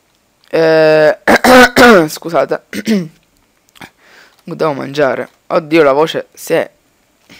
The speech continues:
<coughs> la voce è andata a puttane. Oddio. <coughs>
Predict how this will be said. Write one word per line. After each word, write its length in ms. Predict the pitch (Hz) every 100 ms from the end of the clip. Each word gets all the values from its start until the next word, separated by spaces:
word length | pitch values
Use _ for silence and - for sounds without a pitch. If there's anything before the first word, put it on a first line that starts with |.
| - _ _ _ _ _ -
<coughs> 240 | 196 - - - - -
la 140 | 160 156
voce 260 | 175 160
è 20 |
andata 360 | 135 139 160 147
a 20 |
puttane. 540 | - 160 165 160 185 - - _ _ _ _
Oddio. 540 | - - - - - _ _ _ _ - - - -
<coughs> 1160 | 117 - - 117 120 - - - 220 156 -